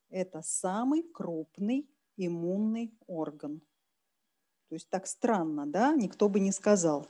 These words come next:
что, э, кожа, э, осуществляет иммунитет,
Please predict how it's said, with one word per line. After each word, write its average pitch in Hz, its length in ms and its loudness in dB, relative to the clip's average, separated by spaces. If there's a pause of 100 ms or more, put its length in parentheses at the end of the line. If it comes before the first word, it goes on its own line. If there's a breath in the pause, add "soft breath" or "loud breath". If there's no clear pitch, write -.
что, - 680 -4
э, 143 320 -2
кожа, 220 480 6 (640 loud breath)
э, - 40 -6
осуществляет 180 1040 2
иммунитет, 175 680 -2